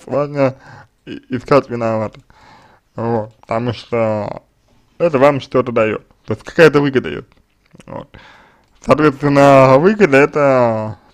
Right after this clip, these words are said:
тоже, а, то, что, а, нужно, значит, в обязательном порядке исследовать. Вот. То есть вы же са-, вы же,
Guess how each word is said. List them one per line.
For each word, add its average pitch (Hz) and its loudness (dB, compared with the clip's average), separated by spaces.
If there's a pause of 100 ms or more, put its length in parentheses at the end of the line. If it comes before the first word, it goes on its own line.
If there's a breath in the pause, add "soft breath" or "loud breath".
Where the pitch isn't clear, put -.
(100)
тоже, 120 -2
а, 110 -2 (260)
то, 175 -4
что, 135 -6 (960 soft breath)
а, 117 -8
нужно, 139 0 (760)
значит, 113 -8 (2250 loud breath)
в 131 -6
обязательном 120 0
порядке 139 0 (880 soft breath)
исследовать. - 0 (320)
Вот. - -14 (640)
То 120 -6
есть 110 -14
вы 147 0
же 120 -8
са-, - -4
вы 151 0
же, 120 2